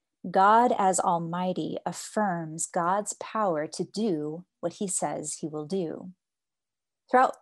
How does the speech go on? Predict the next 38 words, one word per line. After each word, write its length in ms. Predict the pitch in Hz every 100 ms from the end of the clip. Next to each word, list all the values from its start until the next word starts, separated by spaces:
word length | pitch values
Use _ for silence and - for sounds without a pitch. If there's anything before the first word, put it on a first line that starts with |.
| _ -
pretty 180 | 311
much 200 | 370 269
the 100 | -
rest 280 | 175 185 -
of 80 | 165
the 80 | 170
passage, 600 | - 190 180 185 165 -
the 120 | 175
author 360 | - 196 233 214
uses 500 | 185 185 180 180 -
God's 460 | - 165 165 165
name 200 | 175 165
as 160 | 156 -
Elohim, 720 | 160 156 - 170 - - 175 -
designating 760 | 202 208 220 185 185 175 175
this 220 | 165 160 -
God 380 | 175 156 156 -
as 220 | 165 156
the 120 | 175
one 340 | 160 170 165 165
true 400 | - - 175 165
God. 460 | 156 - - - - _
And 200 | - 202
use 200 | 220 302
of 80 | 269
Elohim 340 | - 190 196 180
throughout 300 | 190 180 -
Scripture 460 | - 196 - 196
indicates 640 | - 180 185 - 180 - -
that 200 | 170 -
God 220 | 180 165
is 140 | 160 -
the 80 |
creator, 760 | - - 208 214 220 196 165 156 _ _ _ _
God 180 | 190 196
is 120 | 180
the 80 | -
king, 560 | - - 202 175 156